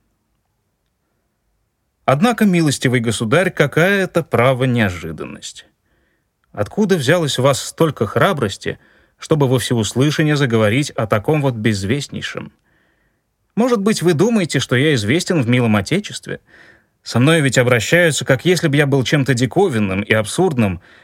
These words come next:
чем-то, что до поры до времени вообще незачем принимать всерьёз. Они явно чуют, что я их также не принимаю всерьёз, да и как бы я мог это делать сегодня,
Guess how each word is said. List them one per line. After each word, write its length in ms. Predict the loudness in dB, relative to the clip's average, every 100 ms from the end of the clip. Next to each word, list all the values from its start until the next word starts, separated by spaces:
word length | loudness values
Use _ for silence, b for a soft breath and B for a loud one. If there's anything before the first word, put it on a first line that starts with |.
| b -2
чем-то, 420 | 0 0 0 0
что 180 | 0 0
до 140 | 2
поры 280 | 2 2 2
до 140 | 2
времени 380 | 2 2 2 2
вообще 440 | 2 0 0 0
незачем 520 | 2 2 0 -2 -4 0
принимать 480 | 0 0 0 -4
всерьёз. 600 | -4 -4 -4 -4 -8 -14 _ _ _ _ _ _ _ _
Они 280 | -2 2 2
явно 360 | 2 2 0
чуют, 380 | -2 -2 0 -2
что 180 | -4 -2
я 200 | 0 0
их 80 | 0
также 340 | -2 0 0
не 100 | 0
принимаю 500 | 0 0 2 2 0
всерьёз, 520 | -2 -2 0 0 -2
да 140 | -2 -2
и 120 | -2
как 380 | -2 0 0 0
бы 100 | 0
я 160 | 2
мог 240 | 2 0 0
это 160 | -2
делать 320 | -2 -2 -4 -6
сегодня, 600 | -8 -4 -2 0 -2